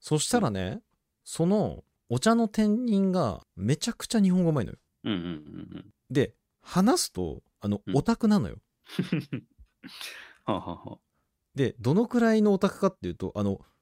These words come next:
Speaker 1: 結構美少女萌え系も好きな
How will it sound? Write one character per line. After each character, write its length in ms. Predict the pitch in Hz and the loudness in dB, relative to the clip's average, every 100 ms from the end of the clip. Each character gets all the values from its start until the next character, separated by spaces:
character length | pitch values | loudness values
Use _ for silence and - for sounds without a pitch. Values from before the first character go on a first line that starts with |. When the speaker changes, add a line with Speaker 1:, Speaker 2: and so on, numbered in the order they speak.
| _ _ _ _ _ _ | _ _ _ _ _ _
Speaker 1:
結 200 | 262 254 - | 0 0 2
構 180 | 170 120 | 4 6
美 180 | 110 | 6
少 280 | 135 196 196 | 6 6 6
女 380 | 180 185 175 156 | 6 6 4 2
萌 220 | 135 156 | 2 4
え 80 | 170 | 4
系 260 | 165 170 165 | 4 4 4
も 140 | 156 | 4
好 100 | 143 | 2
き 140 | - 117 | 0 0
な 300 | 87 76 | -2 -4